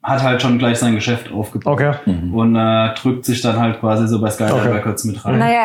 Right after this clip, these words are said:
Speaker 4: er hat ja im Endeffekt hat er ja auch ein Druckmittel gegenüber Khalifa, weil Adan, äh, ja sagt, „Hört zu, ihr habt damals mit meinem schmutzigen Geld die Scheiße
Speaker 2: Mhm.
Speaker 4: hier gestartet, ne? Und jetzt seid ihr riesengroß.“ Und,
Speaker 3: Mhm.
Speaker 4: äh, Khalifa und Samir oder Semir sagen, „Ey, du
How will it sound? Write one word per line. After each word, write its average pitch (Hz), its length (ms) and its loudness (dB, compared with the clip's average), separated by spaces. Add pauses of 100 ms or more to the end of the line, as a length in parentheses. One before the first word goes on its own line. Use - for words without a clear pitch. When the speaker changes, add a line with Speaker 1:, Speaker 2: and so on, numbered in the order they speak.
(100)
Speaker 4:
er 208 80 0
hat 226 160 0
ja 240 60 2
im 208 120 0
Endeffekt 247 520 0
hat 226 100 0
er 233 80 2
ja 220 240 2
auch 214 100 -4
ein 220 120 2
Druckmittel 208 560 0
gegenüber 190 480 2
Khalifa, 196 600 0
weil 196 320 2
Adan, 208 640 0
äh, 202 380 2
ja 196 420 0
sagt, 214 680 -2 (140)
„Hört 220 260 0
zu, 240 260 2
ihr 208 180 2
habt 226 220 -2
damals 226 400 0
mit 220 140 4
meinem 220 300 0
schmutzigen 247 680 0
Geld 226 380 0 (420)
die 233 140 2
Scheiße 247 480 0
Speaker 2:
Mhm. 226 80 2
Speaker 4:
hier 190 160 2
gestartet, 208 680 0
ne? 226 360 0
Und 220 140 2
jetzt 220 160 -2
seid 226 160 0
ihr 214 100 2
riesengroß.“ 233 960 0
Und, 226 320 2
Speaker 3:
Mhm. 170 80 0
Speaker 4:
äh, 202 200 0
Khalifa 208 520 0
und 196 220 2
Samir 214 640 0
oder 196 180 0
Semir 214 340 2
sagen, 196 380 0
„Ey, 220 180 0
du - 80 -20